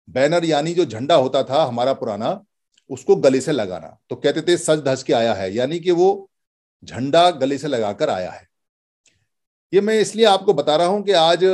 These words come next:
झंडा दिवस बताते हैं, आठ जनवरी दो हज़ार, जो अठारह सौ अस्सी के आसपास में जो पहला झंडा बना, जो हमारा पंचशील का झंडा है, उसको कई सारी पोस्ट आई है। हालांकि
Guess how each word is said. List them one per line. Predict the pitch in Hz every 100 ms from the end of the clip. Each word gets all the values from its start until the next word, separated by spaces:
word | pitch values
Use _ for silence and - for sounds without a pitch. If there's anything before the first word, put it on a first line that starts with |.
| 180 - _ _
झंडा | 101 - 175
दिवस | 175 151 156
बताते | 131 131 143 170
हैं, | 131 139 170 -
आठ | 127 151 156 156 - - _ _ _ _ _ _
जनवरी | 101 127 147 156 160
दो | 135 131
हज़ार, | 143 143 143 - _ _ _ _ _ -
जो | 107 127 143 135 123 - -
अठारह | 127 139 151
सौ | 160
अस्सी | 131 160
के | 156
आसपास | 135 - 143 135 143
में | 147 143
जो | 139
पहला | - 127 139 135
झंडा | 113 120 123
बना, | 110 123 160 - _ _ _ _ _ _ _ _ _ -
जो | 117
हमारा | 131 151
पंचशील | - 160 160 135
का | 135
झंडा | 101 113 101
है, | 117 160
उसको | - - 175
कई | 170 165 185
सारी | 165 165
पोस्ट | 170 151 156
आई | 139 -
है। | -
हालांकि | 143 156 156 180 170